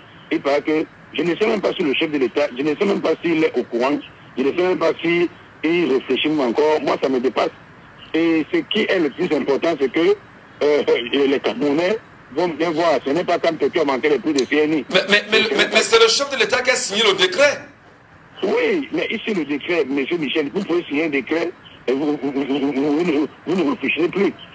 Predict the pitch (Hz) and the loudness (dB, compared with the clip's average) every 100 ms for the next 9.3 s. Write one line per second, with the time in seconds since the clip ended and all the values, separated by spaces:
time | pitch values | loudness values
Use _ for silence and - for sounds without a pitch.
0 | - - 320 330 370 - 147 170 131 180 | -16 -4 -4 0 0 0 -2 0 0 0
1 | 175 143 170 170 147 131 127 - 135 160 | 0 0 0 0 0 2 0 -2 -2 0
2 | 151 135 147 165 143 151 135 139 151 - | 0 0 2 2 0 -2 -2 0 0 -4
3 | - - - - - 165 160 - - - | -14 -20 -20 -6 -2 -2 -2 -2 2 2
4 | 160 143 - 170 - 160 147 - 127 117 | 2 0 0 -2 0 2 2 0 -2 0
5 | 131 135 123 120 127 123 - - - 143 | 0 0 2 0 0 -2 -6 -20 -6 -4
6 | 139 214 196 - - 190 - 175 - 143 | -2 -2 -4 -8 -6 -4 0 -2 0 0
7 | 143 170 - - - 131 135 139 131 131 | 0 0 -2 -10 -4 -2 0 0 -2 0
8 | 180 160 160 123 160 - 135 143 151 131 | 0 0 0 0 -2 0 0 2 2 0
9 | 120 151 117 | -2 -2 -4